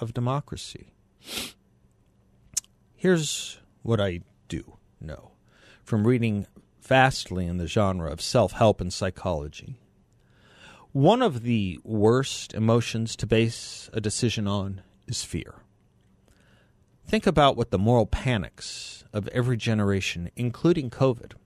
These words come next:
have done to people and societies. Short answer, ruination. Decisions based on fear in the personal realm lead to,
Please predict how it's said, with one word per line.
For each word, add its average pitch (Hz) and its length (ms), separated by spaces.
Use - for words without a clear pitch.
have 107 160
done 120 220
to 95 60
people - 520
and 98 140
societies. 85 800
Short 180 540
answer, 165 520
ruination. 113 840
Decisions 180 600
based 127 360
on 101 200
fear 131 440
in 95 140
the 90 80
personal 127 540
realm 113 260
lead 98 300
to, 92 400